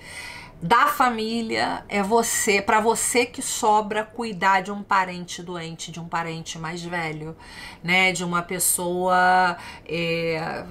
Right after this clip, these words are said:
sabe, que, que é uma pessoa de autoridade, uma referência na família. É claro que a casa, na casa doze, os planetas ali também falam, né, da nossa relação com diferentes arquétipos na nossa vida, né? Se Saturno é uma figura de autoridade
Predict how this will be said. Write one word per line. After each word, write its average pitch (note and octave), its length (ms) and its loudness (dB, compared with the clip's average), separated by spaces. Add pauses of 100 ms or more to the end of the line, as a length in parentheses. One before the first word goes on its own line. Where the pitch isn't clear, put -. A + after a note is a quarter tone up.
(100)
sabe, E3 600 2
que, F#3 480 -2
que F#3+ 240 -2
é F3+ 60 4
uma F3+ 140 0
pessoa F#3 420 0
de F3+ 80 -2
autoridade, F3+ 540 0
uma E3+ 100 -2
referência E3 540 -6
na D#3 100 -4
família. - 580 -12 (480)
É D4 80 4
claro F#4 360 6
que F4 80 4
a E4 80 6
casa, D4+ 200 4
na C4 120 4
casa C4+ 280 4
doze, B3+ 400 4
os - 120 0
planetas B3 420 2
ali B3 180 4
também C4+ 480 0
falam, C#4 800 4
né, D#4+ 460 2
da C4+ 380 6
nossa D4+ 280 2
relação D4+ 400 0
com F#4 100 -8
diferentes F4 440 -6
arquétipos F4+ 1000 -2
na F3+ 140 -4
nossa F3 320 -4
vida, C#3+ 460 -12
né? A3 140 0
Se A#3 140 -4
Saturno D#4+ 520 -2
é - 20 -8
uma D4 120 0
figura A#3+ 340 -4
de A3+ 80 -4
autoridade G#3 840 -4